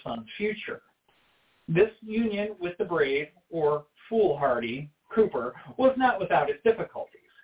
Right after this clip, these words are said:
the most serious of which apparently occurred when Cooper made a disparaging comment early one morning about her form-, uh, Mary's former husband. Mary was allegedly so furious that she leapt out of bed and kicked him in the stomach.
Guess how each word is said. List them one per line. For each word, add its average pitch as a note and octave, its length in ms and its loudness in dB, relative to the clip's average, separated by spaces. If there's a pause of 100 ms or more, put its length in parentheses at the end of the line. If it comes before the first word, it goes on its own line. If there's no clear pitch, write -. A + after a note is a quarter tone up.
(240)
the F#3 60 -6
most D#3+ 240 -4
serious F#3+ 380 2
of E3 120 -8
which D3 220 0
apparently A3+ 640 -4
occurred D#3+ 400 -2
when D#3 140 -10
Cooper G#3+ 300 -2
made D#3 200 -6
a D#3 80 -10
disparaging C#3 600 -2 (100)
comment E3 340 4 (120)
early G#3 360 6
one F3+ 240 -6
morning D3 300 -4
about - 380 -2
her E3+ 140 0 (100)
form-, B2 240 -4 (100)
uh, B2+ 200 -2
Mary's B2 360 -6 (100)
former G#2+ 360 -6
husband. - 420 2 (720)
Mary D3+ 300 2
was D3+ 160 2
allegedly C#3+ 640 0
so C#3+ 240 -2
furious G#3 420 4 (300)
that D#3+ 180 -2
she D3+ 140 -8
leapt B3 300 -2
out B3 180 -2
of - 100 -8
bed B2 360 -2
and D3 260 -12
kicked A#3 240 -6
him A3 240 -4
in F3 140 -6
the D#3+ 160 -8
stomach. - 340 0